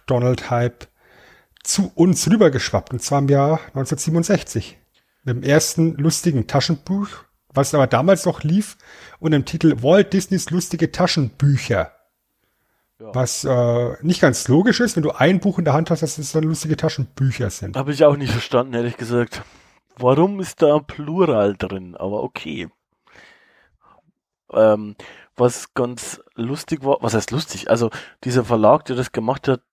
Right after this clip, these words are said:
Speaker 2: der hieß damals noch, ähm, Sven, sprich ihn bitte für mich aus.
Speaker 1: ehapa.
Speaker 2: Danke. Ähm, der hat
Speaker 1: <laughs>
Speaker 2: auch, <laughs> der hat auch, ähm,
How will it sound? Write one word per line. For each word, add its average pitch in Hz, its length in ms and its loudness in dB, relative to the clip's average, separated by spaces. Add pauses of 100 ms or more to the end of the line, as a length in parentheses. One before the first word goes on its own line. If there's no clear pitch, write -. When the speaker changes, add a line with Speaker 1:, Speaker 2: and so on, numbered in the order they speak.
(140)
Speaker 2:
der 110 160 4
hieß 113 260 -4
damals 104 400 0
noch, 104 460 -8
ähm, 98 440 0
Sven, 117 460 -2
sprich 139 300 -2
ihn 156 100 -2
bitte 131 240 -2
für 120 120 -2
mich 117 200 -4
aus. - 340 2 (2500)
Speaker 1:
ehapa. 135 540 0 (1080)
Speaker 2:
Danke. 131 320 2 (640)
Ähm, 165 480 4 (380)
der 147 140 2
hat - 200 0
Speaker 1:
<laughs> 247 80 8
Speaker 2:
auch, 190 240 6 (840)
<laughs> - 800 -10
der 147 120 -2
hat 170 160 2
auch, 170 340 2
ähm, 151 300 -6